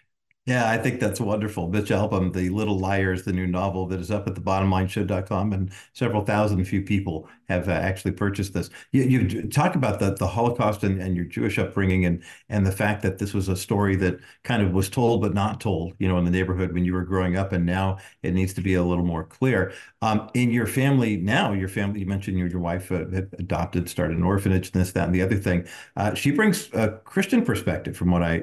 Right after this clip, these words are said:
understand, to your writing and things like that. How do you bounce ideas off of her, or do you just kinda get the manuscript all done and say, "Here, honey, take a look. What do you think?" I mean, what, how does she partner with you in that respect?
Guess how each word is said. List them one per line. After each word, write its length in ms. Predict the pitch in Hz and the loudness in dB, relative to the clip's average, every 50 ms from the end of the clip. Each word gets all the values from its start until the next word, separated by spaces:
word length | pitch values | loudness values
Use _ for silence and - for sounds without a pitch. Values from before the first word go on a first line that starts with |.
| - 92 | -2 -2
understand, 540 | 95 85 90 92 - 104 92 87 87 90 | 0 0 0 0 0 0 2 2 2 0
to 320 | - 107 95 90 87 87 90 | 0 0 2 2 2 0 0
your 200 | 95 101 113 110 | 0 2 2 2
writing 420 | 90 87 92 87 92 92 92 87 87 | 2 2 2 0 0 0 0 0 -2
and 80 | 82 | -2
things 180 | - 98 92 - | -4 -6 -4 -4
like 140 | 92 - - | -4 -4 -2
that. 160 | - - - | -2 -2 -2
How 120 | 117 143 | -2 0
do 80 | 190 226 | 0 2
you 100 | 196 135 | 0 0
bounce 320 | 101 - 110 123 127 127 - | 0 0 2 2 2 2 2
ideas 420 | 120 104 90 104 107 117 113 98 | 0 0 2 2 2 2 2 2
off 200 | 113 107 104 101 - | 0 0 0 0 -2
of 120 | 92 - | -6 -4
her, 100 | - 131 135 156 - 113 95 92 | -2 0 2 2 4 4 4 2
or 100 | 95 95 - - - - - | 0 0 -4 -12 -14 -4 0
do 60 | 113 | 2
you 100 | 110 104 | 2 2
just 140 | 101 101 - | 0 0 -2
kinda 280 | 135 110 107 101 95 98 - - - | 0 0 2 0 0 -4 -12 -8 -4
get 140 | 131 135 131 | -4 -2 0
the 60 | 123 | 0
manuscript 600 | 117 120 120 120 - 123 120 - - 117 - - | 0 0 0 -2 -2 -2 -4 -2 -2 -4 -2 -2
all 140 | 117 107 104 | -2 -2 0
done 180 | 90 113 110 107 | 0 -2 -2 -2
and 100 | 101 - | -4 -4
say, 320 | - 101 98 92 98 - - - | -2 -2 -2 -2 -6 -10 -10 -2
"Here, 140 | 127 120 107 | 0 0 2
honey, 320 | 104 107 104 98 98 98 - - | 2 2 2 0 -2 -4 -6 -4
take 160 | - 107 101 | -4 -2 -2
a 40 | 104 | 0
look. 240 | 98 98 90 - - | 0 0 0 0 0
What 100 | 95 90 | 0 0
do 60 | 87 | 0
you 80 | 85 85 - - | 0 -2 -2 -2
think?" 240 | 104 85 73 - - | -2 -2 -2 -4 -6
I 40 | 82 | -6
mean, 200 | 82 85 85 - | -4 -4 -4 -4
what, 140 | - 107 - 131 110 104 - - - - - | -4 -6 -6 -6 -8 -10 -12 -12 -18 -14 -4
how 120 | - 139 139 | -2 0 0
does 80 | 120 | 2
she 140 | - - 127 101 - - 110 | 2 2 0 0 0 -2 -2
partner 260 | 101 95 95 92 90 | -2 0 0 0 0
with 240 | 87 95 92 - - | 0 0 -2 0 -2
you 140 | 92 85 85 | -2 0 0
in 100 | 82 78 | -2 -2
that 260 | 78 80 80 - - - | -4 -4 -6 -8 -6 -6
respect? 520 | 87 85 - - - - - - _ - | -6 -6 -6 -6 -8 -8 -8 -10 _ -20